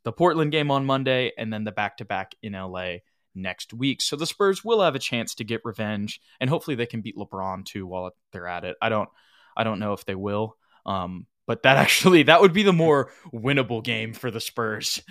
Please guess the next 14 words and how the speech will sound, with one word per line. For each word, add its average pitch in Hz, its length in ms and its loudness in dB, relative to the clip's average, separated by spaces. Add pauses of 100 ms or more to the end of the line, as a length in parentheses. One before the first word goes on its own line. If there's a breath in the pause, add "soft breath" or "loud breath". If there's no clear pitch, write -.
uh, 104 200 0
when 110 180 -6
it 113 100 -8
comes 110 260 -8
to 110 100 -16
that 107 180 -6
back-to-back, 98 580 -6
but 110 100 -14
he's 117 180 -12
going 98 240 -8
crazy 95 400 -12
right 92 240 -10
now. 90 260 -10 (320)
So 90 400 -8